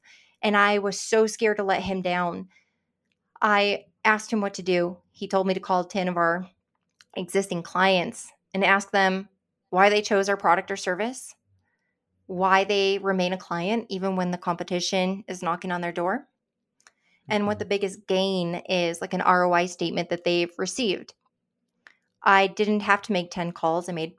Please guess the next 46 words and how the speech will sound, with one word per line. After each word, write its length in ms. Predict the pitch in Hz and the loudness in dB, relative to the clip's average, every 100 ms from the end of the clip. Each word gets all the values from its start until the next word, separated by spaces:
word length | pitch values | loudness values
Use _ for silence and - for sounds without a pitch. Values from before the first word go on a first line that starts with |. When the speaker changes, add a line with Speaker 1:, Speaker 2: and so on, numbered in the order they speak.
| - | -8
Speaker 1:
maybe 340 | 175 165 160 _ | -8 -6 -12 _
five. 440 | 175 160 156 185 _ _ _ _ _ _ _ | 0 0 0 -4 _ _ _ _ _ _ _
I 40 | 214 | -8
was 120 | 214 | -2
so 220 | 254 254 | 0 0
blown 280 | 240 226 220 | 0 0 0
away 260 | 190 185 | 0 0
by 180 | 190 175 | 0 0
the 260 | 170 - 180 | -2 -6 -6
answers. 580 | 180 180 170 180 - - _ - | -6 -6 -8 -8 -14 -16 _ -8
Our 80 | |
clients 400 | 196 220 240 226 | -4 0 2 2
were 80 | 202 | -2
so 380 | 196 - 220 208 | -8 -4 0 0
happy. 580 | 202 180 180 170 175 - _ _ _ _ _ _ _ _ | 0 -2 -2 -10 -10 -14 _ _ _ _ _ _ _ _
And 100 | 226 | 0
Speaker 2:
Hmm. 60 | 220 | 2
Speaker 1:
I 180 | 220 214 | 2 0
shifted 460 | - 294 294 254 | 0 -2 -2 -2
my 160 | 226 208 | 0 0
mentality 640 | 202 202 - 214 226 214 | -2 -4 0 0 0 -2
to 100 | 190 | -4
say, 500 | 185 - 190 185 185 _ _ | -4 2 2 2 -2 _ _
"Someone 280 | - 392 466 | -4 2 2
should 120 | - | 2
be 140 | 208 196 | -4 2
thankful 320 | 330 392 262 | 2 4 4
to 80 | 214 | 4
take 260 | 233 220 240 | 4 4 8
my 180 | 190 | 6
call. 300 | 185 220 185 | 8 8 10
What 200 | 185 349 | 10 6
we 100 | 277 | 6
do 220 | 220 302 381 | -2 0 2
here 240 | 262 190 | 4 4
is 120 | 185 | 2
pretty 280 | - 381 233 | 2 2 8
awesome." 500 | 277 440 - 185 220 480 | 8 8 6 4 6 4
<laughs> 40 | 453 349 | 4 2
Speaker 2:
Mm-hmm. 560 | 110 104 101 - - 107 - 262 | 0 -4 -4 -6 -6 -6 -2 4
Speaker 1:
And 140 | 277 | 6
I 60 | 285 | 6
was 100 | - | 6
Speaker 2:
Yep. 100 | - | 4
Speaker 1:
so 120 | 392 | 4
young. 520 | 294 330 494 208 | 4 6 8 6